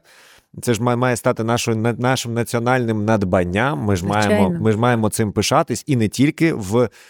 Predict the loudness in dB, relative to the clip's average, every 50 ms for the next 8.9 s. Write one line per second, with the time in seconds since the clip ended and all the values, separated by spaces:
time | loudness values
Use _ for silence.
0 | -20 -20 -16 -6 -2 -2 0 2 0 0 0 2 0 0 0 2 0 2 2 2
1 | 2 2 0 -2 -4 _ -2 0 2 2 0 0 0 -2 -4 -2 -2 -2 -2 -4
2 | -2 0 0 2 2 0 0 0 -2 -2 -2 -2 -4 -4 -4 -6 -6 0 0 0
3 | 2 2 0 0 0 0 0 -2 -2 -2 -2 -2 -2 -4 -4 -4 -4 -8 -10 -8
4 | -4 -2 0 0 0 0 0 0 0 0 0 -2 0 0 0 2 2 0 0 -2
5 | 0 0 0 0 0 -2 -2 0 -2 -2 -2 -4 -20 -20 -20 -20 -20 -12 -4 0
6 | 2 2 2 2 0 -2 -4 -6 -6 -8 -8 -8 -4 -2 -2 -2 -2 0 2 2
7 | 2 0 -4 -20 -14 -10 -10 -8 -2 0 0 0 2 0 -2 0 -2 0 2 4
8 | 4 4 4 4 4 2 2 2 0 0 0 0 2 4 4 4 4 2